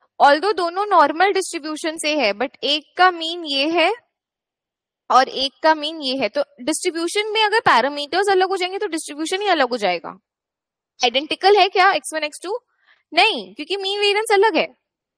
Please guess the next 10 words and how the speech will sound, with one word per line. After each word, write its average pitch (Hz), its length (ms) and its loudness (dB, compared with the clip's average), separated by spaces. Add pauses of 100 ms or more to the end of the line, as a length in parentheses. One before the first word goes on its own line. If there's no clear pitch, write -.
(300)
है 370 60 0
ना? 294 280 -2 (2500)
हाँ, 196 300 -4
खाली 226 360 -2
ज़ीरो 220 200 -6
पॉइंट 208 220 -10
नाइन 185 140 -12
के - 120 -20
ऊपर - 240 -20
है। 220 60 -20